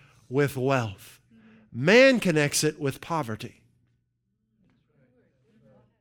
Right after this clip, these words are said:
There are some who have a calling on their life, but because of the church they're in,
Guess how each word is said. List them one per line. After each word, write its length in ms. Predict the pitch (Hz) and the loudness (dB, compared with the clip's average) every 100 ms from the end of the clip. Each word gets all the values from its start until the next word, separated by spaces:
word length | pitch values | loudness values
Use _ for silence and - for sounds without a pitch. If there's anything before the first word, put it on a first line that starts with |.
| _ _ _ _ _ _ _ - | _ _ _ _ _ _ _ 2
There 240 | 175 190 | 6 8
are 60 | 180 | 6
some 420 | - 214 220 240 | 6 4 6 6
who 80 | 214 | 6
have 140 | 190 | 6
a 80 | 170 | 4
calling 400 | - 190 220 220 | 0 0 2 4
on 100 | 208 | 2
their 100 | 180 | 2
life, 280 | 175 196 202 | 4 4 2
but 100 | 175 | -2
because 360 | 170 - 196 185 | -4 0 -2 0
of 60 | |
the 80 | 170 | -2
church 380 | - 202 214 - | -2 0 0 0
they're 200 | 220 208 | 0 2
in, 280 | 175 156 | 4 2